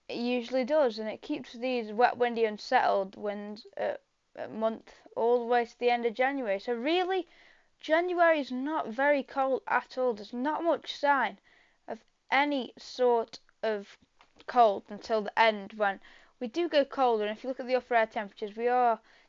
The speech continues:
trying to get the minus five into the country, but still, once again, it's not that cold in Northern Europe at the moment, and we are colder at the moment than we are at this point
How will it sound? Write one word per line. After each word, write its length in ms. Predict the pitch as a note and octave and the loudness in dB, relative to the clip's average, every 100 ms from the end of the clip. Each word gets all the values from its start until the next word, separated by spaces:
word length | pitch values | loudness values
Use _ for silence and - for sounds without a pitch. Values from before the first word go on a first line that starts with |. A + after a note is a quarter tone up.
| _ | _
trying 200 | - G4 | -2 0
to 60 | E4 | 2
get 180 | C4 A3+ | 0 2
the 160 | A#3 | 0
minus 400 | A#3 A3+ A3 A3 | 2 0 0 -6
five 340 | - A#3 G#3 G#3 | 0 2 2 -2
into 220 | G3+ - | -12 -14
the 60 | |
country, 480 | G#3+ G#3 - - - | -12 -12 -12 -14 -14
but 240 | - G#3 - _ _ _ | -12 -10 -12 _ _ _
still, 360 | - G#4 B4+ A4+ | -8 4 6 6
once 200 | F#4 F4+ | 4 -2
again, 300 | F#4+ G4 C4+ | 0 2 0
it's 140 | - | -2
not 300 | G4 A4 D4 | -2 0 4
that 340 | D#4+ F#4+ A#3+ - | 8 8 8 -4
cold 520 | D4+ D#4 D4 G#3 G#3 | 4 6 6 4 -2
in 160 | G#3 | -6
Northern 460 | A3+ B3 A#3+ A#3 A3+ | -2 -2 -2 -4 -2
Europe 460 | B3 C4 G3+ - - - - | 2 2 2 -4 -12 -6 2
at 240 | A3 - | 2 2
the 240 | A3+ G#3+ - | -6 -8 -10
moment, 560 | A3 A3+ A#3+ G3+ F#3+ G#3 _ _ _ _ | -4 -2 -2 -6 -10 -12 _ _ _ _
and 440 | A#3 A#3+ A#3 A3+ - - | -6 -6 -6 -10 -12 -12
we 180 | B3 C#4+ | 0 2
are 340 | D4+ C#4+ A#3+ _ - _ _ _ _ | 4 4 2 _ -20 _ _ _ _
colder 600 | - C4+ D4 D4 G#3+ G3 G3 | -6 2 2 2 -2 -2 -4
at 140 | A#2+ | -10
the 60 | G#3+ | -2
moment 460 | A3+ A#3+ F#3 - | -2 -2 -8 -10
than 180 | G#3+ G#3 | -10 -8
we 100 | G#3+ | -6
are 340 | A3 G#3+ G#3 - _ _ _ _ _ _ _ _ | -4 -2 -4 -10 _ _ _ _ _ _ _ _
at 180 | - - | -18 -8
this 220 | A3+ G#3+ | -8 -8
point 360 | - A#3 A3 | -4 -2 -2